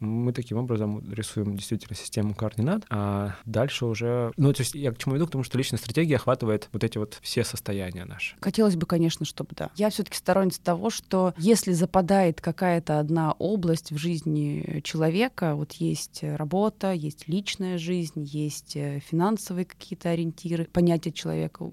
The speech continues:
Speaker 2: его финансового благополучия, есть, э, какая-то история с хобби, свободным временем каким-то. Вот когда что-то одно западает, сильно прям западает,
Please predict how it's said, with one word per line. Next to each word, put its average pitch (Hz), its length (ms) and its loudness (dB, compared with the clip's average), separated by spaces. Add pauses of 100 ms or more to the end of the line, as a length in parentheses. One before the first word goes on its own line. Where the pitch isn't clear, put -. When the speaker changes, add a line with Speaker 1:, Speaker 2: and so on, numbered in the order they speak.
Speaker 2:
его 160 260 0
финансового 156 520 -2
благополучия, 156 920 -2
есть, 156 460 -2
э, 151 240 -2
какая-то 160 360 -2
история 160 500 0
с - 300 -4
хобби, 165 580 2
свободным 156 600 2
временем 196 580 6
каким-то. 175 800 -2
Вот 165 180 0 (200)
когда 175 340 4
что-то 196 440 2
одно 175 280 6
западает, 170 880 2
сильно 170 460 8
прям 151 240 2
западает, 151 580 -2